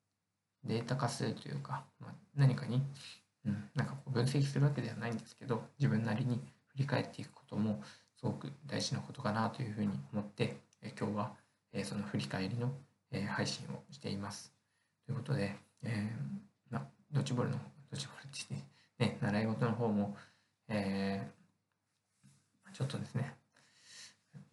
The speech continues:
あ、もうめてしまったんですけど、えー、子供がやりたいという活動なので、えー、自分にできる応援を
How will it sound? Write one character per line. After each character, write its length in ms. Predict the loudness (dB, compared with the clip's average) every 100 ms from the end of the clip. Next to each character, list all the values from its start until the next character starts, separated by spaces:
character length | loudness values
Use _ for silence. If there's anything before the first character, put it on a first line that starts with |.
| _ _ _ _ _ _
あ、 80 | -2
も 80 | 2
う 60 | 4
め 140 | 4
て 140 | 4
し 120 | 4 6
ま 100 | 4
っ 80 |
た 60 | 2
ん 60 | -6
で 60 |
す 100 | -8
け 100 | -2
ど、 280 | 2 2 2 -8 0
え 220 | 2 2 -6 _ _ _
ー、 40 | 0
子 60 |
供 440 | 4 6 4 2 4
が 220 | 4 0 -4
や 80 | -2
り 80 | -2
た 140 | -2
い 60 | -4
と 120 | -4
い 100 | -10
う 60 | -10 -14
活 260 | -20 -8
動 100 | -2
な 120 | 2 2
の 140 | 0
で、 180 | -4 -8 _ _ _ _ _ -2
え 220 | 0 0 -6 _ _ _
ー、 40 | -2
自 60 |
分 100 | 0
に 80 | 0
で 120 | 0
き 140 | 0 2
る 140 | 2 0 -2 2
応 140 | 2
援 160 | 4
を 100 | 2